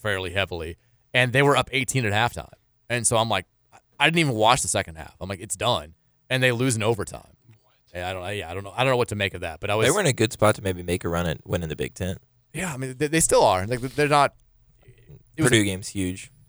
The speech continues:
Speaker 1: big win for Hoiberg and company, but I, like, you know, as somebody who bet the game, it was a late tip-off. I think it tipped off at eight thirty, and I got the kids down to sleep, checked that it was forty-five twenty-seven at halftime. I'm like, "Oh, I don't need to watch this." And then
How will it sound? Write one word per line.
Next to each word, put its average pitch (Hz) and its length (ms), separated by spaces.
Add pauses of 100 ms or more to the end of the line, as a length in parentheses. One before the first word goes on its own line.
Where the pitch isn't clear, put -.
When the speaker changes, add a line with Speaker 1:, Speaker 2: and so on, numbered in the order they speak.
(180)
Speaker 1:
big 151 180
win 170 180
for 143 160
Hoiberg 117 400
and 107 100
company, 98 380
but 98 160
I, 113 220
like, 107 240
you 87 100
know, 82 140 (200)
as - 100
somebody 120 200
who 110 60
bet 107 160
the 107 60
game, 95 580
it 113 60
was 104 100
a 104 100 (260)
late 120 200
tip-off. 113 220
I - 40
think 113 80
it - 60
tipped 110 140
off 98 120
at 98 80
eight 98 120
thirty, 101 400 (360)
and 95 120
I 98 100 (320)
got 101 120
the - 60
kids 110 180
down 110 140
to 95 60
sleep, 110 300 (220)
checked - 220
that 117 120
it 110 60
was 107 100
forty-five 113 520
twenty-seven 110 500
at 110 200
halftime. 101 100
I'm 98 60
like, 98 140
"Oh, 143 120
I 98 100
don't 113 80
need 98 120
to 92 60
watch 85 240
this." 117 280
And 107 140
then 104 220